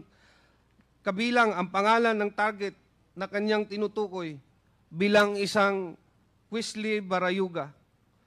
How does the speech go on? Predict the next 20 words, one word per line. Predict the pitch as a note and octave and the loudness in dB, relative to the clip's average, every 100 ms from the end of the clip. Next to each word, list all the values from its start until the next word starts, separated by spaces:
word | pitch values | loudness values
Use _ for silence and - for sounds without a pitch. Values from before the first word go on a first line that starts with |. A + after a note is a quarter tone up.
| _ _ - | _ _ -12
na | G3 G#3+ | -4 0
nalaman | G#3+ A3 A3+ A#3 A#3 | 2 4 4 4 2
ko | - G#3 G3+ G3 _ _ _ | 0 -2 -2 -6 _ _ _
siya | - G#3+ | -6 -4
ay | G#3+ | -4
kalihim | G#3+ G#3+ A3+ A3 A3 G#3 G#3 G3+ _ _ _ _ - | -2 -2 -2 -2 0 0 -4 -14 _ _ _ _ -8
ng | F#3+ | -8
Philippine | F#3+ A3+ A#3 F#3+ A3+ A3 A3 _ _ - | -6 -4 -4 -2 -4 -4 -8 _ _ -4
Charity | G#3+ A3 A3 G#3 G#3+ A3 G#3+ _ _ - | 0 0 -4 -8 -8 -8 -14 _ _ -14
Sweepstakes | - A3 F#3 - A3+ G#3+ - | -2 -2 -2 -4 -2 -4 -6
Office | - G3+ G3 F3+ D3+ - - _ _ _ _ - | 0 0 0 -4 -6 -14 -20 _ _ _ _ -6
noong | G#3+ A3+ A#3+ A3+ | -2 0 0 -2
panahong | G#3+ G#3+ G#3 A3 G#3 | -2 4 6 6 4
iyon. | G#3 G3+ F3+ D3+ C#3+ _ _ _ _ _ _ _ _ | 2 0 -2 -8 -14 _ _ _ _ _ _ _ _
Binigyan | F#3 G#3 G#3+ G#3 A3+ | -8 -6 -4 -2 -2
din | G#3+ A#3 | -2 -2
niya | A#3 A3 | 0 0
ako | G#3+ A3+ A3+ | 0 0 0
ng | G#3+ G3+ | 0 -4
sinopsis | G#3+ A3 G#3+ A3+ A3 - - | -4 -4 -4 -8 -8 -10 -14